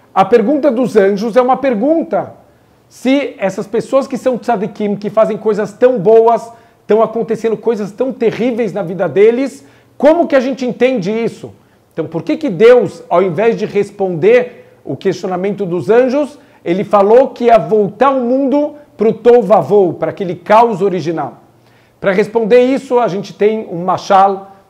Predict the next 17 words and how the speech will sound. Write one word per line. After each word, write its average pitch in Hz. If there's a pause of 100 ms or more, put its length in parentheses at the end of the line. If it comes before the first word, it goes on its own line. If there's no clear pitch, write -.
(100)
tem 175
uma 180
história 208
de 160
um 196
rei. 214 (220)
O -
rei, 294
ele 254
não 277
gostava 247
muito 226
dos 190
judeus, 214
a 175
rainha, 196
então, 233